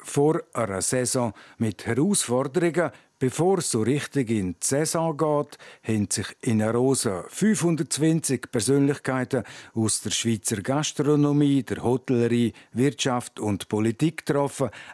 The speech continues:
an der dreitägigen Delegiertenversammlung von Gastro Suisse. Und diese drei Tage in Arosa,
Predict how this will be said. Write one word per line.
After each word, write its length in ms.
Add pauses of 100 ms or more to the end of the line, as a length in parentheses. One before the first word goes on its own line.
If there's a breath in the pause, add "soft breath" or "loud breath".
(100)
an 260
der 120
dreitägigen 880 (240 loud breath)
Delegiertenversammlung 1120
von 380
Gastro 680
Suisse. 480 (380 loud breath)
Und 240
diese 240
drei 260
Tage 400
in 100
Arosa, 520